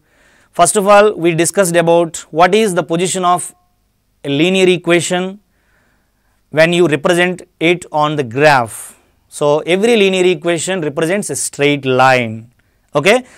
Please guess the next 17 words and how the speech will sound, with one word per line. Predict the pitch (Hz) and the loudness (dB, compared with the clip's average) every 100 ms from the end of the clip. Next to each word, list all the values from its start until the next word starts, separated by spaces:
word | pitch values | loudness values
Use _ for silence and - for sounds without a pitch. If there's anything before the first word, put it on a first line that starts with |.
| - | -2
Either | 143 156 151 | 2 4 4
it | 147 | 2
is | 143 | 0
in | 139 | 0
one | 147 165 | 0 2
variable | 175 170 170 | 2 4 4
or | 151 139 | 2 2
two | 156 | -2
variables | 160 156 156 143 | 0 0 -4 -4
or | 143 | -4
three | 135 151 | -2 0
variables. | 156 156 160 175 - _ _ _ - | 2 0 -2 -6 -10 _ _ _ -4
And | 170 190 | -2 0
then | 196 | 2
we | 180 | 0
discussed | 165 165 202 170 | 0 -2 -4 -2
about | 170 170 170 160 | 0 0 -2 -6